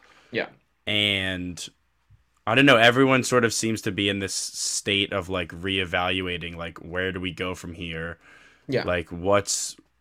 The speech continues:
Speaker 2: you know, where do I put in utility? What is it gonna be? How do I drive value back to collectors? What is the
Speaker 1: Yeah.
Speaker 2: use case for collect-, like, all these questions people are, like, really trying to figure out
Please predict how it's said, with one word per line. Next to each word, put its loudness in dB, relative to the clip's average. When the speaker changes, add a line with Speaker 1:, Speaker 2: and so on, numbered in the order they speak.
Speaker 2:
you -6
know, -2
where 6
do 6
I 6
put -4
in 0
utility? 2
What -2
is -6
it -8
gonna -8
be? -4
How 0
do -2
I -4
drive -6
value -2
back -6
to -12
collectors? -8
What -2
is -2
the -6
Speaker 1:
Yeah. -4
Speaker 2:
use -8
case -2
for -2
collect-, 0
like, 2
all 8
these 4
questions 4
people -2
are, 2
like, 0
really -2
trying -4
to -6
figure -6
out -6